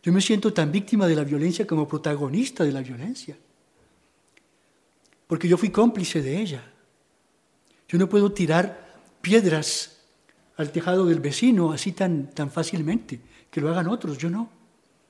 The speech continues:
Yo me guardo las piedras y digo, sí, hubo violencia allí, pero también lo hubo aquí. Y, y no puedo tirar piedras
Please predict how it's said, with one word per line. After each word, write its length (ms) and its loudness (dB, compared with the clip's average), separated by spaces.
Yo 100 0
me 60 4
guardo 280 2
las 160 -2
piedras 580 0
y 100 -12
digo, 440 -2
sí, 540 -2
hubo 580 4
violencia 480 2
allí, 220 2
pero 240 -2
también 260 -2
lo 80 2
hubo 140 -4
aquí. 280 -14
Y, 340 -4
y 40 -4
no 120 0
puedo 300 -2
tirar 260 -4
piedras 680 -4